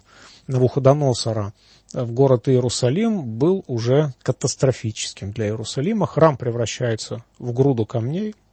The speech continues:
храм разрушается, и Иерусалим превращается тоже в пепелище. Не случайно Бог повелел Иеремии не жениться.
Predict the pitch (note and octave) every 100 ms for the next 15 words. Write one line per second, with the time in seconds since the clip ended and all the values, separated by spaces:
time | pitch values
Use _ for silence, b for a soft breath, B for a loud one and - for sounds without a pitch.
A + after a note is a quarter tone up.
0 | _ _ - C3 A2 A#2+ A2+ G#2+ - D#3+
1 | E3+ D#3+ - F3+ b b b b b b
2 | D#3 F3+ E3 C3 B2 - B2 G3 G#3 -
3 | A#2 A#2 - C#3 F3 D#3+ - - C3 C#3+
4 | C#3 B2 - G#2 B2+ C3 _ - B2+ A#2+
5 | A2 G#2 - - F#2+ _ _ _ _ _
6 | _ _ b b b b b b b b
7 | b - C#3 D3+ C#3+ G#3+ A3 F#3+ C#3+ C#3+
8 | F3+ E3 - D3 C3 C3+ D#3+ D3 C3+ C3
9 | C3+ D3+ C#3 B2+ A2+ C3 C#3 A2 - F#2+